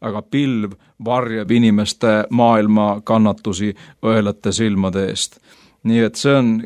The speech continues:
inimese kirjeldus, kes ise selle kõige keskel oli ja kes ka hukati, sellepärast et ka tema oli selline teisitimõtleja.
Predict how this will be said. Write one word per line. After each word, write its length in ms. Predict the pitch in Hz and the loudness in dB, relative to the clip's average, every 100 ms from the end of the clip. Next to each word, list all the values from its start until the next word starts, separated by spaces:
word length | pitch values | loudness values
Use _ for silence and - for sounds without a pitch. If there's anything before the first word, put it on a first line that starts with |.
| - | -6
inimese 720 | 127 147 131 113 110 110 104 - | -2 2 2 2 0 0 0 0
kirjeldus, 500 | 139 131 107 107 - | 0 2 0 -2 -6
kes 160 | 110 - 127 | -8 -6 -6
ise 240 | 123 113 | -2 -2
selle 280 | 104 110 107 | 0 -2 -2
kõige 300 | 117 113 107 | -2 -4 -4
keskel 380 | 120 110 - 110 | -4 -6 -4 -2
oli 220 | 139 123 107 | 0 0 -2
ja 100 | 104 | -2
kes 220 | 113 - | -6 -4
ka 120 | 117 107 | -2 -2
hukati, 460 | 113 - - - | -2 -4 -6 -12
sellepärast 540 | 92 92 - 107 - 107 | -10 -10 -10 -10 -12 -16
et 60 | - | -10
ka 120 | 107 | -6
tema 260 | 107 101 101 | -2 -2 -2
oli 140 | 98 | -4
selline 320 | 101 98 98 95 | -6 -6 -6 -4
teisitimõtleja. 880 | 107 98 92 107 101 - 101 107 | -4 -6 -8 -8 -8 -8 -10 -8